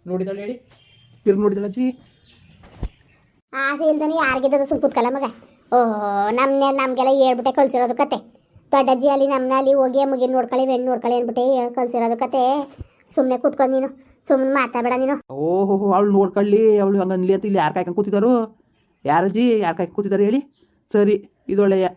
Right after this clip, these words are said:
Speaker 1: ಅವಳ, ಅವಳು ನೋಡ್ಕೊಳ್ಳಿ, ಅವಳು ಕರೀಲಿ, ಅವಳು ಬಾವಣಿಸ್ಲಿ ಅನ್ನೋದು ಇಲ್ಲಿ ಯಾರಿಗೂ ಇಲ್ಲ ಮನ್ಸಲ್ಲಿ. ಅವಳು ನೋಡ್ದವ್ರುವೆ ನಮ್ಗೆ ಗೊತ್ತು, ನಮ್ಮ ಮಕ್ಕಳನ್ನ ಸಾಕೋದು. ನಾನು ಇರ್ತಿ ಸಾಕ್ತಾನೆ, ನಾನು ಇರ್ತಿ ನೋಡ್ಕೊಳ್ತಾನೆಯಾ, ಇನ್ನು ಬೇರೆ ಯಾರು ನೋಡ್ಕೊಂಡಾರ?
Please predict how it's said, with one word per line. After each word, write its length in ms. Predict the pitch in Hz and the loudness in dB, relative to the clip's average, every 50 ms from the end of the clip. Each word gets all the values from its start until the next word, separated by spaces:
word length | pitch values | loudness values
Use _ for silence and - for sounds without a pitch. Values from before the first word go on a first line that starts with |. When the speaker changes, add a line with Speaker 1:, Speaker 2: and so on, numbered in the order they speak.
| _ _ _ _ _ _ _ _ _ _ _ _ _ _ _ _ 180 | _ _ _ _ _ _ _ _ _ _ _ _ _ _ _ _ -10
Speaker 1:
ಅವಳ, 100 | 185 185 190 190 190 185 180 175 170 | -8 -6 -4 -2 0 0 0 0 0
ಅವಳು 160 | 165 170 170 170 | 0 0 0 0
ನೋಡ್ಕೊಳ್ಳಿ, 400 | 175 185 190 190 - 185 190 180 | 2 0 0 2 2 2 2 2
ಅವಳು 120 | - 185 | 2 0
ಕರೀಲಿ, 320 | 202 180 165 170 180 190 | 0 0 2 2 2 2
ಅವಳು 160 | 185 185 175 160 | 2 2 0 0
ಬಾವಣಿಸ್ಲಿ 380 | 170 165 156 160 160 - 180 | 0 0 0 0 -2 -4 -4
ಅನ್ನೋದು 160 | 170 170 175 | -4 -2 0
ಇಲ್ಲಿ 100 | 180 180 | 0 0
ಯಾರಿಗೂ 280 | 175 143 147 156 165 170 | 0 0 -2 -2 -2 -2
ಇಲ್ಲ 300 | 175 170 175 170 156 165 | -2 -2 -2 -2 -2 -2
ಮನ್ಸಲ್ಲಿ. 760 | 185 180 165 160 170 170 175 160 147 185 202 185 156 160 160 - _ _ _ _ _ _ _ - | -2 -4 -6 -4 -4 -2 -2 0 0 -2 -2 -4 -6 -8 -12 -16 _ _ _ _ _ _ _ -2
ಅವಳು 140 | 147 160 | -2 0
ನೋಡ್ದವ್ರುವೆ 880 | 160 160 160 160 165 170 165 170 175 180 185 185 185 185 180 180 185 180 170 - _ _ _ _ _ _ _ 165 | 2 2 0 0 0 0 0 0 0 2 2 2 0 0 0 -2 -4 -6 -10 -14 _ _ _ _ _ _ _ -4
ನಮ್ಗೆ 200 | 165 170 175 165 | -2 -2 -2 -2
ಗೊತ್ತು, 480 | 165 156 - 196 175 156 208 202 170 160 156 - - _ _ 165 | -4 -2 0 0 0 2 0 -2 -4 -6 -10 -14 -20 _ _ -8
ನಮ್ಮ 140 | 170 170 165 | -6 -4 -4
ಮಕ್ಕಳನ್ನ 240 | 160 165 165 170 175 | -4 -4 -4 -4 -4
ಸಾಕೋದು. 600 | 170 180 151 - 175 175 160 156 196 208 175 165 170 - _ _ _ _ _ _ - | -4 -4 -4 -4 -4 -2 -2 0 -2 -2 -4 -6 -8 -14 _ _ _ _ _ _ -4
ನಾನು 140 | 165 175 180 | -2 0 0
ಇರ್ತಿ 200 | 165 - 175 170 | 0 0 -2 -2
ಸಾಕ್ತಾನೆ, 320 | 185 175 180 190 175 185 | -2 -4 -4 -2 -2 -2
ನಾನು 280 | 185 185 185 175 175 175 | -2 -4 -4 -4 -4 -4
ಇರ್ತಿ 200 | 156 160 165 165 | -4 -4 -4 -4
ನೋಡ್ಕೊಳ್ತಾನೆಯಾ, 720 | 170 165 - 175 165 175 175 175 180 180 185 185 185 180 | -4 -4 -2 -2 -2 -2 -2 -2 -2 -2 -2 -2 -2 -2
ಇನ್ನು 220 | 170 175 175 175 160 | -2 -2 -2 -2 0
ಬೇರೆ 280 | 170 175 170 165 170 | 0 0 0 0 -2
ಯಾರು 140 | 175 170 180 | -2 -2 -2
ನೋಡ್ಕೊಂಡಾರ? 400 | 185 180 170 170 170 170 185 175 | -4 -4 -6 -6 -6 -6 -4 -4